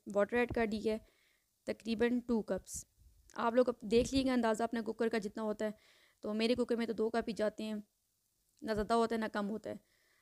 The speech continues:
तो साथ ही मैं उनसे ना अब इसको बंद कर दूँगी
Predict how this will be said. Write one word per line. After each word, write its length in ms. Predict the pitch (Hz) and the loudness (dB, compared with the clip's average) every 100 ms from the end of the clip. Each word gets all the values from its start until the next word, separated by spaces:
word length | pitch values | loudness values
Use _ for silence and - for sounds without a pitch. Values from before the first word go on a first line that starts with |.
| _ - | _ -2
तो 800 | 214 202 202 196 190 190 185 185 | 2 2 2 2 2 0 -2 -8
साथ 340 | - 220 220 254 | -4 0 0 0
ही 40 | |
मैं 160 | 226 214 | -2 -2
उनसे 180 | 214 226 | -4 -6
ना 140 | 208 | -6
अब 100 | 202 | -4
इसको 280 | 202 - 226 - _ _ _ _ _ _ _ - | -4 -4 -6 -6 _ _ _ _ _ _ _ -10
बंद 240 | 226 214 208 | -4 -2 -2
कर 100 | 208 | -4
दूँगी 380 | 190 190 190 | -6 -8 -10